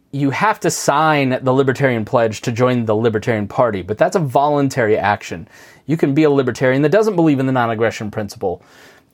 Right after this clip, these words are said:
uh, and kind of be, uh, ninety percent there with libertarians on, on issues, right? So that kind of idea of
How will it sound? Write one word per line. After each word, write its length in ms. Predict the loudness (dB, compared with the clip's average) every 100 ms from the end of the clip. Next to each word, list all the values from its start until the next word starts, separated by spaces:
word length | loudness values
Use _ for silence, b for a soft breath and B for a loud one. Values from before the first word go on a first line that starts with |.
| _
uh, 400 | 2 4 2 0 0
and 520 | 0 2 2 0 -2 -6 _ _
kind 220 | -2 0 0
of 180 | -2
be, 380 | 0 2 4 4
uh, 300 | 4 4 4
ninety 420 | 2 2 2 0
percent 400 | 0 0 0 -2 -2
there 360 | 0 2 2 0
with 380 | 0 0 -2 -4
libertarians 1040 | -2 0 0 2 2 2 -2 -6 -10 -12 -4
on, 340 | 0 2 0 -6
on 220 | -4 -4 -2
issues, 600 | -6 -4 -4 -4 -6 -12 B B B B
right? 320 | 0 2 0 _
So 400 | 0 2 4 2 b b b b b -4
that 280 | -2 0
kind 280 | 0 2 2
of 80 | 2
idea 520 | 2 0 2 4 4
of 680 | 4 4 4 4 2 -4